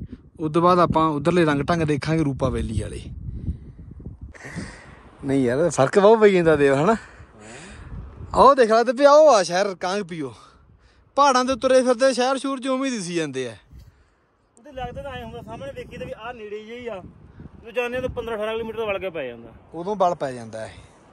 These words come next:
Speaker 1: ਸਤਲੁਜ ਦਾ ਖੜਕਾ ਸੁਣਨ ਲੱਗ ਗਿਆ, ਆਪਾਂ ਨੀਵੇਂ ਆਈ ਜਾਂਦੇ ਦੇਵ ਹੁਣ ਇਹਦਾ ਮਤਲਬ।
Speaker 2: ਤਾਂ ਨੀਵੇਂ ਜਾਣਾ।
Speaker 1: ਹਾਂ, ਪਹਾੜਾਂ ਦਾ ਰੰਗ ਢੰਗ ਇਹ ਤੋਂ ਬਾਅਦ ਬਿਲਕੁਲ ਬਦਲ ਜਾਣਾ।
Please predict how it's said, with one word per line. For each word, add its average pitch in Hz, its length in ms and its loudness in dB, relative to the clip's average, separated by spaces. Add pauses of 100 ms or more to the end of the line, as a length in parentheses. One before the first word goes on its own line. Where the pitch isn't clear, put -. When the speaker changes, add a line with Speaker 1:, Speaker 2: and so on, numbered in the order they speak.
(340)
Speaker 1:
ਸਤਲੁਜ 202 400 2
ਦਾ 226 100 4
ਖੜਕਾ 202 340 0
ਸੁਣਨ 208 220 -2
ਲੱਗ 180 160 4
ਗਿਆ, 180 120 4
ਆਪਾਂ 208 180 4
ਨੀਵੇਂ 196 260 0
ਆਈ 208 120 0
ਜਾਂਦੇ 170 200 0
ਦੇਵ 180 180 -2
ਹੁਣ 185 140 -2
ਇਹਦਾ 175 140 2
ਮਤਲਬ। 143 320 -2 (680)
Speaker 2:
ਤਾਂ 196 120 -12
ਨੀਵੇਂ 208 240 -10
ਜਾਣਾ। 214 300 -12 (240)
Speaker 1:
ਹਾਂ, 156 120 0 (280)
ਪਹਾੜਾਂ 226 260 8
ਦਾ 226 100 8
ਰੰਗ 220 180 4
ਢੰਗ 220 280 4
ਇਹ 208 60 6
ਤੋਂ 214 100 6
ਬਾਅਦ 240 160 8
ਬਿਲਕੁਲ 254 480 6
ਬਦਲ 190 280 0
ਜਾਣਾ। 151 260 -2